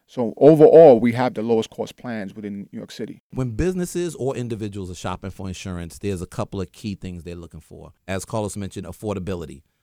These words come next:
Speaker 2: So having low prices and low cost is, is a key driver of why so many people choose MetroPlus. The second thing is, whether you're an individual or business, you're shopping for a quality plan,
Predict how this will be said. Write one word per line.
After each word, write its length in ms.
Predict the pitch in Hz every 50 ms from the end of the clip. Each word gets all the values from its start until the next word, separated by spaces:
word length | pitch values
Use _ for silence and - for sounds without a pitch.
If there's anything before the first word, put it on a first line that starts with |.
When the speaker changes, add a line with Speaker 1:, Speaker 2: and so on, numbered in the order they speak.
| _ _ _
Speaker 2:
So 100 | - 95
having 280 | 95 110 107 104 110 101
low 260 | 101 95 101 107 117
prices 760 | 110 - - 117 107 104 - - - 101 98 98 98 85 - - -
and 180 | 90 90 90
low 140 | 92 95 98
cost 480 | - _ - - 110 98 90 87 - -
is, 180 | 95 87 -
is 160 | 62 80 80 90
a 80 | 90
key 240 | _ - - 120 104
driver 380 | 82 92 98 90 90 87 82 85
of 80 | 82
why 220 | 82 85 85 82 82
so 140 | - - 92
many 180 | 90 85 85
people 400 | 80 - 87 - - 87 85 - _ _ _ _ _ _
choose 220 | - 98 80 78
MetroPlus. 600 | 87 85 - - 80 - - - - - - - _ _ _ _ _ _ _ _ _
The 140 | - 110 113
second 360 | - - 175 185 185 180 156
thing 200 | - 123 117 110
is, 240 | 104 104 101 95 92
whether 180 | 98 104 104 117
you're 120 | 131 135
an 80 | 131 -
individual 480 | 117 135 135 139 127 139 131 135 117 104
or 20 |
business, 420 | 98 117 131 120 113 104 92 -
you're 120 | - 113 123
shopping 360 | - - 147 135 - - 127
for 160 | - - 107 - _
a 60 | -
quality 540 | - - - 139 135 135 127 113 98 90 -
plan, 420 | - - 85 80 73 76 78 -